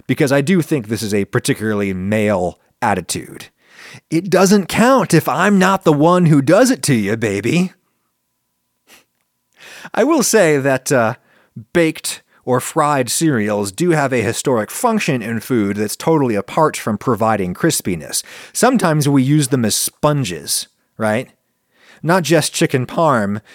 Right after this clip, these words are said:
but think about all of the battered or breaded fried meat dishes that are tossed in a wet sauce. All of the most popular Chinese American style dishes meet that basic description. General Tso's,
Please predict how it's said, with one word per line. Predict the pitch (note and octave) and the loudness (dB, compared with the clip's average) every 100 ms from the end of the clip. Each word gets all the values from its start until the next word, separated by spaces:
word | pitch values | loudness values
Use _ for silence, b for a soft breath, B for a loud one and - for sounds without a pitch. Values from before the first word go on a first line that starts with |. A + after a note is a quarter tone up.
| B - | B -8
but | D#3 | -4
think | - F3 | -2 0
about | D#3+ C#3+ A#2+ | 2 2 4
all | C#3+ D#3+ D3 | 4 4 2
of | A#2+ | -2
the | A#2 | -4
battered | A2 A#2+ B2 B2 A#2+ | 0 0 0 -2 -2
or | A2+ A#2 | -2 -2
breaded | G2 A2+ A2+ G#2+ | 0 -2 0 -2
fried | - - A#2 A2+ G#2+ G2+ | -4 0 2 2 0 -2
meat | G#2 C3 B2+ - | -2 -2 -4 -6
dishes | G#2+ G2+ G#2 G2 F#2+ B B - | -6 -4 -4 -4 -4 B B -4
that | A2+ | -2
are | G2 | -2
tossed | - F3+ F#3 - - | 0 2 2 0 -4
in | A#2+ | -2
a | G#2 | 0
wet | G#2 G2+ - | -2 -4 -4
sauce. | - C#3+ A#2 - - B B B | -4 -2 -2 -6 -10 B B B
All | A#2+ D#3+ E3+ | 4 4 4
of | C3+ | 2
the | C3+ | 0
most | B2 C3+ - - | 0 0 -2 -2
popular | D3 D3+ C#3 A2+ A2 | -2 0 0 0 -2
Chinese | A2 - C3 B2 B2 G#2 | -4 -4 -2 -2 -2 -2
American | G#2 C#3 C3 A2+ G#2 | -2 0 0 -2 -4
style | - G2+ G2 F#2 | -2 0 0 -2
dishes | A#2+ B2 G2+ D2 - - B G#2+ | -2 -2 -6 -8 -10 -10 B -6
meet | A2 C#3 - | -4 -4 -4
that | - G#2+ G#2+ | -6 -6 -6
basic | G2 A#2 - F#2 | -6 -4 -4 -8
description. | F#2 - E3 D#3+ F#2+ D2 D2+ b b b | -10 -4 -4 -4 -8 -10 -16 b b b
General | G2+ A#2+ A2+ A2+ G2+ | -4 -2 0 -2 -2
Tso's, | - A2 G2+ G2+ F#2 - | 0 0 0 -2 -4 -8